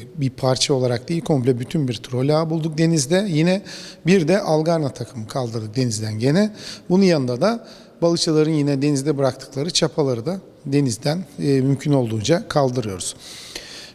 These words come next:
E, projemiz, e, dediğim gibi üç yıl sürecek bir proje ve bu proje kapsamı Marmara'dan başladı, startı verdik. E, daha sonra yazın, e, Edremit Körfezi'nde de devam edecek çalışmalar. Yine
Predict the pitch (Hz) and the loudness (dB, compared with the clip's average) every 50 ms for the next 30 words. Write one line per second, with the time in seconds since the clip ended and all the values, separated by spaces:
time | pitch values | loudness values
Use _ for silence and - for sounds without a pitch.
0 | - - 170 165 170 160 165 - 196 208 196 170 196 180 196 214 202 - - - | 0 2 4 4 4 4 2 4 4 6 6 6 4 4 4 4 2 2 0 0
1 | 185 175 160 160 160 160 160 156 156 156 156 156 165 - 311 - - 156 160 175 | 2 2 4 4 4 4 4 2 2 2 0 -2 -4 -6 -10 -8 -2 0 2 2
2 | 190 185 170 147 131 131 135 180 190 196 185 - - - - 180 180 175 - - | 2 2 0 0 0 -2 -2 -2 -4 -6 -8 -12 -14 -6 -2 -2 -2 0 0 -2
3 | 147 131 110 - - 127 110 110 110 127 123 107 120 131 113 - - 170 170 175 | -2 -2 -2 -2 -4 -4 -2 0 0 0 0 0 0 0 -2 0 2 2 4 4
4 | 151 170 185 190 180 - - - - - - - - - - - 160 160 160 165 | 4 2 2 0 -2 -6 -12 -20 -20 -20 -20 -20 -20 -6 -2 0 0 0 -2 -4
5 | 170 147 147 - 151 147 131 143 135 - 143 131 120 - - 139 120 117 117 135 | -6 -6 -2 2 2 2 2 2 -2 -2 -2 -2 -2 -2 -2 -2 -2 -2 0 2
6 | 147 151 156 151 143 127 120 117 113 104 95 - - - - - - - - - | 2 2 2 2 0 0 -2 -4 -6 -8 -10 -12 -16 -20 -20 -20 -20 -20 -20 -10
7 | - 135 139 151 156 - - 170 160 151 151 170 160 - - - - 131 117 - | -2 0 2 2 2 2 2 2 2 2 0 0 -4 -4 -4 -2 -2 -4 -4 -4
8 | - 123 107 120 143 147 127 117 156 - - - - - - - - - - - | -6 -8 -6 -4 -2 -2 -2 -4 -6 -10 -10 -14 -20 -20 -20 -20 -20 -20 -18 -8
9 | - 147 143 139 135 131 131 131 131 127 123 123 127 127 143 156 165 170 165 - | -2 2 4 6 6 6 6 4 4 2 0 -2 -2 0 0 2 2 2 0 0
10 | 151 135 131 135 127 135 160 175 170 143 151 156 156 196 208 - - 151 143 139 | -2 0 0 0 2 4 4 4 4 4 2 2 0 0 -2 -6 -4 -2 0 0
11 | 135 135 131 127 123 131 139 156 156 160 160 139 120 - - 135 117 - - 117 | 0 0 0 0 0 0 0 0 2 2 2 0 0 -2 -2 -4 -2 -2 -2 -4
12 | 104 110 113 110 113 107 139 180 196 190 - - - - - 135 147 160 151 139 | -4 -4 -4 -4 -2 0 2 2 0 0 -4 -10 -18 -6 -2 0 2 2 2 0
13 | 123 113 - - 123 110 - - 123 107 - - 120 120 139 165 175 165 160 170 | -2 -4 -6 -8 -8 -8 -8 -8 -6 -6 -6 -6 -4 -2 -2 0 0 0 0 0
14 | 170 165 165 170 | 0 0 0 -2